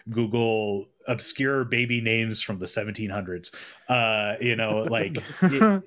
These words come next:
Speaker 1: you can go, <laughs>
Speaker 2: I
Speaker 1: you can do, you can have so much fun with just, just, yeah, e-, even if you're not the most creative person in the world, you don't need to be. Um, one of,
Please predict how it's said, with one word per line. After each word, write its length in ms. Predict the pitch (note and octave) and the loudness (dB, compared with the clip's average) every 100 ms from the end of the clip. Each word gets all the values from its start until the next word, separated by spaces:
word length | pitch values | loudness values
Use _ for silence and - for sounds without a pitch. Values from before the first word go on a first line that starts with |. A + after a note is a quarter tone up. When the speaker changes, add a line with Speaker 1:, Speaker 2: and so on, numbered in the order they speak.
| - - | -10 -2
Speaker 1:
you 200 | C#3 E3 | 0 2
can 260 | E3+ D3 | 0 0
go, 560 | C3 C3 A2+ G#2+ G#2 - | 2 2 2 2 0 0
<laughs> 40 | - - - - - - - C#3+ | -4 -4 -6 -14 -10 -6 -4 -2
Speaker 2:
I 120 | C#3+ | 0
Speaker 1:
you 120 | C3+ | 0
can 200 | C#3 C#3 B2 | 0 -2 0
do, 180 | B2 A#2 C3+ | 0 0 -2
you 140 | C#3 | -2
can 120 | C3+ | 0
have 140 | A#2+ - | 0 0
so 320 | - G#3+ G#3 | -2 0 2
much 240 | F#3+ - | 0 -2
fun 420 | - A#2 A2 G#2+ A2+ | -2 0 -2 -4 -4
with 240 | A#2 A2 | -2 -2
just, 420 | G#2+ A2+ G2 - - - _ - B2 | -2 -2 -2 -6 -8 -18 _ -12 -4
just, 460 | A#2 G2+ - - - | -2 -2 -4 -8 -2
yeah, 340 | C3 G#2+ G#2 | 0 0 -2
e-, 120 | C#3+ C#3 | -2 0
even 200 | F#3+ G#3 | 0 0
if 160 | G#3 | -2
you're 140 | E3 C3+ | 0 0
not 240 | B2 B2+ | 0 0
the 60 | A#2+ | 0
most 220 | A#2 - | 0 0
creative 280 | A#2+ G#2+ G2 | -2 -2 -2
person 300 | G#2+ - A2 | -4 -4 -4
in 40 | F#2+ | -4
the 40 | |
world, 220 | G2 G2 G2+ | -2 -2 0
you 80 | |
don't 200 | B2+ B2 | 0 -2
need 260 | A2 G#2 F#2+ | -4 -4 -4
to 80 | G2+ | -6
be. 320 | F#2 F#2 F2 - - - - - | -6 -8 -10 -14 -20 -20 -20 -2
Um, 600 | B2 A#2 G#2+ G2 F#2 F#2 _ _ _ - | 0 2 0 -4 -6 -10 _ _ _ -4
one 280 | B2+ D3 D#3+ | 0 2 2
of, 280 | C3 A#2+ | 0 -4